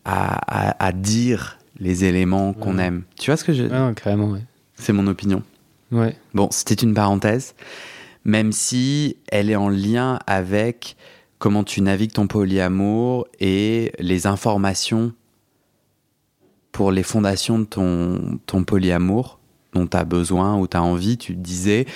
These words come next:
Speaker 1: Bah moi, j'aime bien que mon copain, il raconte, euh, ce qui s'est passé, comment ça s'est passé et comment ça peut inspirer notre, notre sexualité. » Et c'est pour ça que je t'ai, euh, ou pas.
Speaker 2: Mhm.
Speaker 1: Euh,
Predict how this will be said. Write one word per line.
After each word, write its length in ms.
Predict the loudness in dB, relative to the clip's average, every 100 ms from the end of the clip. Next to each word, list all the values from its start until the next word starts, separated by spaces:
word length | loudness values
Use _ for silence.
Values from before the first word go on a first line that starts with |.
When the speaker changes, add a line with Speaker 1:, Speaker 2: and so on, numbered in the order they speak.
| -14 -14 -6 0
Speaker 1:
Bah 80 |
moi, 120 | 2 4
j'aime 180 | 2
bien 120 | 2 0
que 100 | 0
mon 80 |
copain, 480 | 0 0 2 2 2
il 100 | 0
raconte, 680 | 0 -2 0 0 0 -6 -16 _ _ _ _ _ -2
euh, 100 | -2
ce 140 | 0
qui 80 | 0
s'est 120 | 2
passé, 260 | 0 0 0
comment 180 | 0
ça 140 | 0 0
s'est 120 | 0
passé 280 | 0 0 0
et 60 |
comment 240 | 0 0 0
ça 140 | 0
peut 140 | 0 0
inspirer 640 | 0 -2 0 0 0 -2 -6 _ _ _ _ -2
notre, 400 | 0 0 0 -2
notre 260 | 2 0 0
sexualité. » 480 | -2 2 2 2
Et 40 | 0
c'est 140 | 0
pour 160 | -2 0
ça 140 | 0
que 60 | 0
je 120 | -4
t'ai, 240 | 0 0
euh, 100 | 0 -4 _ -2
ou 80 | -2
pas. 260 | 0 -2 -6 -12
Speaker 2:
Mhm. 60 | -8 -8 -10 -20 -10 0
Speaker 1:
Euh, 420 | 2 4 2 2